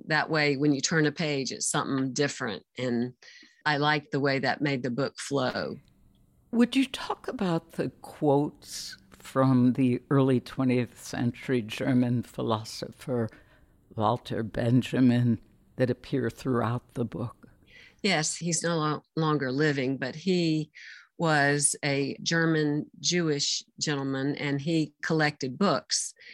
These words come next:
Speaker 1: And a lot of what he said, I think, applies to a lot of collectors. He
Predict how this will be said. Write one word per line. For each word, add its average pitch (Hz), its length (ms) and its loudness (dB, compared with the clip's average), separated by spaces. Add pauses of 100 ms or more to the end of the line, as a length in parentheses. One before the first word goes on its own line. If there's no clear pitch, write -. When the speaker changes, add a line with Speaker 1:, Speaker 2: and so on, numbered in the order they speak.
(360)
Speaker 1:
And 156 120 2
a 156 60 4
lot 196 260 6
of 202 100 2
what 160 180 2
he 156 140 -2
said, 156 300 0
I 143 80 2
think, 151 240 -4
applies 147 600 0
to 143 120 -2
a - 20 0
lot 139 300 2
of 156 80 -6
collectors. 170 920 -4 (1040)
He 170 640 2